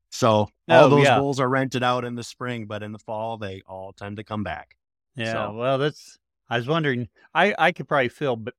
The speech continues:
Speaker 2: uh, fare better down here because there's a lot more fall calvers down here than
Speaker 1: Yep.
Speaker 2: else time. And then the other thing on spring, so many people calve in, in winter here.
Speaker 1: Mm-hmm.
Speaker 2: And I'm, I'm not calving till May, so that makes a difference too.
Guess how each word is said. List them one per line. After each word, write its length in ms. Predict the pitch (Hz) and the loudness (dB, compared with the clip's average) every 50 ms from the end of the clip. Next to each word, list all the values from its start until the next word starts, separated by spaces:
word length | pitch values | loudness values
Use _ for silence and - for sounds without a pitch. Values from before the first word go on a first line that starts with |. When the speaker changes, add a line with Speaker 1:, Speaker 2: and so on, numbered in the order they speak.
| _ _ _ - | _ _ _ -8
Speaker 2:
uh, 160 | 113 104 95 | -8 -8 -8
fare 340 | _ - - 139 131 127 117 | _ -6 -2 -2 0 -2 -2
better 440 | 104 98 113 120 131 135 131 110 101 | -4 -6 -6 -4 -4 -4 -4 -6 -6
down 320 | 98 107 107 101 98 98 | -6 -6 -6 -6 -8 -10
here 260 | 107 113 117 113 107 | -10 -10 -10 -10 -10
because 320 | 98 104 - - 107 98 98 | -10 -12 -14 -14 -14 -12 -12
there's 200 | 101 98 95 101 | -14 -14 -12 -10
a 40 | |
lot 220 | 107 110 104 - - | -6 -6 -6 -6 -6
more 180 | 104 101 92 | -12 -12 -12
fall 300 | - _ - 107 101 95 | -12 _ -6 -6 -6 -6
calvers 440 | _ - 104 90 87 85 85 82 - | _ -10 -10 -10 -10 -12 -18 -20 -18
down 240 | - 101 98 95 90 | -16 -14 -14 -14 -14
here 220 | 90 95 95 92 85 _ | -14 -16 -16 -16 -16 _
than 240 | - 87 82 80 78 _ _ _ _ _ _ _ - | -20 -20 -20 -20 -20 _ _ _ _ _ _ _ -2
Speaker 1:
Yep. 240 | 113 110 98 95 - _ _ _ _ _ _ _ _ _ _ _ _ _ _ _ _ _ - | 2 2 2 2 0 _ _ _ _ _ _ _ _ _ _ _ _ _ _ _ _ _ -2
Speaker 2:
else 280 | 135 131 131 123 - - | 0 0 0 0 -2 -6
time. 300 | - 131 113 113 120 143 | -4 -2 -2 -2 -4 -6
And 140 | - 170 165 | -8 -8 -6
then 220 | - 220 220 214 202 | -4 -2 -2 -2 -2
the 160 | 190 185 185 | -2 0 0
other 240 | 208 214 233 214 - | 0 -2 -2 -6 -6
thing 220 | - 160 139 135 | -6 -6 -4 -4
on 120 | 123 113 | -6 -8
spring, 400 | 104 - - - 165 160 131 113 | -10 -12 -12 -12 -10 -8 -8 -10
so 180 | - - - 180 | -10 -8 -10 -10
many 200 | 208 240 214 147 | -8 -8 -10 -12
people 340 | - - 139 - - 120 101 | -10 -12 -14 -12 -10 -12 -12
calve 460 | _ _ - 123 123 120 113 104 101 | _ _ -10 -8 -6 -6 -6 -8 -8
in, 320 | 107 98 92 92 92 95 101 _ _ _ _ _ - | -10 -12 -12 -12 -14 -16 -20 _ _ _ _ _ -14
in 240 | 117 107 98 98 101 | -12 -10 -10 -8 -8
winter 400 | 120 135 139 117 98 90 85 _ | -6 -6 -6 -8 -8 -12 -14 _
here. 360 | - 98 85 82 80 82 _ _ _ _ _ _ _ _ _ _ _ _ - | -18 -16 -16 -16 -18 -18 _ _ _ _ _ _ _ _ _ _ _ _ -4
Speaker 1:
Mm-hmm. 240 | - 117 117 123 127 120 _ - | -2 0 2 2 2 0 _ -10
Speaker 2:
And 160 | 110 101 104 | -12 -10 -8
I'm, 240 | 110 120 123 120 - _ _ _ - | -8 -8 -8 -10 -14 _ _ _ -12
I'm 200 | 120 123 131 127 | -10 -8 -6 -6
not 200 | 113 98 82 _ | -8 -10 -10 _
calving 360 | - 110 98 92 92 92 90 | -12 -12 -12 -12 -12 -16 -16
till 160 | - - 92 87 | -16 -16 -16 -14
May, 380 | 90 92 90 87 82 82 92 - | -14 -16 -16 -16 -16 -18 -20 -20
so 240 | - - - 107 104 | -20 -16 -14 -12 -10
that 180 | 110 110 104 101 | -8 -8 -8 -10
makes 240 | 98 95 _ - - | -12 -16 _ -20 -20
a 60 | 92 | -16
difference 480 | 92 90 87 _ - 80 73 - - _ | -16 -16 -18 _ -20 -20 -20 -20 -20 _
too. 340 | - 113 101 90 85 82 | -14 -14 -14 -12 -14 -18